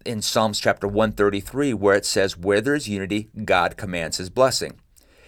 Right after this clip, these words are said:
And so we have to get to this place where we realize that our first loyalty is no longer to our parents, it's with our spouse. And that for a parent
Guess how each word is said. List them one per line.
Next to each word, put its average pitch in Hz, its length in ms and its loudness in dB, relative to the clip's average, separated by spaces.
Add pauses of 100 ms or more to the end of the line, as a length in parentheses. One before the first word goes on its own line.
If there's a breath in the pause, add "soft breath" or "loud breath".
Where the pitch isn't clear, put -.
(320 loud breath)
And 117 140 0
so 113 180 4
we 110 140 2
have 143 300 2
to 190 100 -4
get 147 280 2
to 131 120 0
this 113 220 -2 (100)
place 107 540 0
where 107 160 0
we 107 160 -4
realize 104 720 0 (160 loud breath)
that 110 240 4
our 139 240 8
first 165 380 0
loyalty 107 580 2 (240 loud breath)
is 117 220 -2
no 113 200 4
longer 131 440 4
to - 260 -4
our 98 180 4
parents, 131 540 0
it's 110 160 -6
with 110 240 -2
our 101 180 4
spouse. - 540 -2 (180 loud breath)
And 110 200 -2
that 123 360 2
for 147 200 6
a 147 100 2
parent 117 480 -2